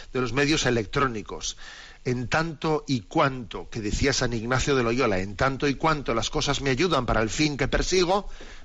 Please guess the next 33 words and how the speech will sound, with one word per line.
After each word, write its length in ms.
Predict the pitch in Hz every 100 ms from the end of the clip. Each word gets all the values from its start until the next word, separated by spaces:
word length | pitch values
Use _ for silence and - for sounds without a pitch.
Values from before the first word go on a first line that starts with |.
| -
me 120 | 110
sirvo 400 | - 143 147 156
de 140 | 123
ellas. 360 | 107 82 82 - - -
Y 120 | - 127
en 160 | 120
tanto 340 | 143 143 131 151
y 80 |
cuanto 540 | 131 156 151 127 - -
me 120 | 113
están 260 | 107 - 139
estorbando 680 | 135 - 131 127 160 123 110
para 160 | 113 110
alcanzar 420 | 113 110 - 147
el 160 | 143
fin 300 | 120 - 147
que 100 | 139
persigo, 500 | 135 127 156 139 165 - - - - -
prescindo 580 | 143 117 - 135 143 147
de 120 | 127
ellas", 260 | 95 101 101
¿no? 140 | 143 - - -
O 100 | -
sea, 140 | 117 -
ejercitarnos 880 | 147 139 127 127 110 143 156 160
en 80 | 143
el 120 | 139
señorío. 760 | 127 139 127 127 143 156 120 92 - - - - - -
Y 260 | 135 131
no 200 | 131 156
se 160 | 175 165
puede 640 | - - 160 180 123 98 - - - - - - - - -
decir, 600 | - 117 127 - 160 139